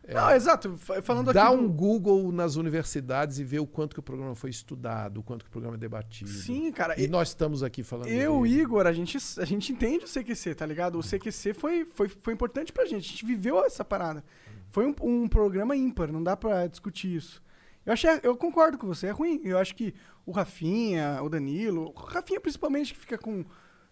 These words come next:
Speaker 2: eu vejo que tem um, uma, uma mágoa daquele tempo,
Speaker 1: Tem
Speaker 2: mas,
Speaker 1: uma magoazinha,
Speaker 2: mas,
Speaker 1: né?
Speaker 2: pô, o C Q C foi foda pra caralho,
Speaker 1: É.
Speaker 2: mano. E tudo
Speaker 1: É.
Speaker 2: aquilo representou um momento foda da, da sociedade brasileira.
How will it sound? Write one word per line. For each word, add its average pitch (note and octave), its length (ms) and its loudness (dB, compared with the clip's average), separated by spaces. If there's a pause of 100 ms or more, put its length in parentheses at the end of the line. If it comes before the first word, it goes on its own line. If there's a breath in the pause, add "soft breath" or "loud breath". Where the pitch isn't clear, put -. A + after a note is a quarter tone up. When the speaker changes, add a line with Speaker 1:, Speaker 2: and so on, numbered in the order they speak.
Speaker 2:
eu G#3+ 140 2
vejo C4+ 180 2
que A#3+ 100 -6
tem B3 120 -2
um, G#3+ 320 -4 (520)
uma, G#3+ 260 2
uma F#3+ 160 0
mágoa F#3+ 340 2
daquele F3 220 -2
tempo, F#3+ 180 -4
Speaker 1:
Tem D#3 80 0
Speaker 2:
mas, B3+ 120 2
Speaker 1:
uma C#3 60 -2
magoazinha, C3+ 580 -4
Speaker 2:
mas, D#4 100 2
Speaker 1:
né? - 80 -8
Speaker 2:
pô, F#3+ 260 4 (380)
o F4+ 400 2
C - 180 -2
Q - 140 -2
C F4 220 0
foi B4 140 -6
foda F#3+ 300 -4
pra - 140 -12
caralho, F#3 520 -6
Speaker 1:
É. - 20 -6
Speaker 2:
mano. C#3+ 240 -10
E G#3+ 120 -8
tudo D4+ 520 2
Speaker 1:
É. - 20 2
Speaker 2:
aquilo B3+ 320 -2
representou C#4+ 680 -2
um B3+ 60 -6
momento C4 400 0
foda D4 320 4
da, A3 300 0
da F3+ 100 -10
sociedade F#3+ 420 -8
brasileira. E3 380 -10